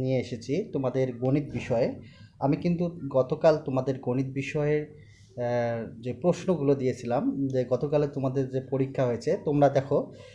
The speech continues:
আমি যে অঙ্কগুলো দিয়েছি মোটামুটিভাবে এখান থেকে তোমরা কমন পেয়েছো। তো এখান থেকে দেখো আমি দুই নম্বর প্রশ্নের মধ্যে দেখো তোমাদের এখানে আমি কয়টি অঙ্ক দিছিলাম, আহ,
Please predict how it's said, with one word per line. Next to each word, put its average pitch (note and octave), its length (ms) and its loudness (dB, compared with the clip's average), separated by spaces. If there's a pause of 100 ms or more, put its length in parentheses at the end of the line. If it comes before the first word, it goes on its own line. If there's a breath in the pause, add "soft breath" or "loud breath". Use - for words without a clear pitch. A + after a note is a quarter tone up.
(160 loud breath)
আমি D3 200 4 (100)
যে D#3 140 4 (160)
অঙ্কগুলো D3 480 4
দিয়েছি C3+ 360 2
মোটামুটিভাবে C3+ 760 2
এখান B2+ 260 -2
থেকে B2+ 220 -4
তোমরা A#2 300 -2 (240)
কমন A#2+ 340 -2
পেয়েছো। A2+ 380 -2 (920 loud breath)
তো C#3 80 0 (140)
এখান F#3+ 260 4
থেকে F#3+ 180 2
দেখো D#3+ 300 4 (200)
আমি C#3 240 2 (140)
দুই D3+ 260 0
নম্বর G3 300 8
প্রশ্নের F3 480 2 (100)
মধ্যে C#3 280 2
দেখো A#2+ 280 0 (160)
তোমাদের C3+ 320 2
এখানে C#3+ 260 2
আমি C3+ 180 2 (160)
কয়টি C#3 360 4
অঙ্ক C#3+ 200 2
দিছিলাম, D3 420 0
আহ, - 880 -2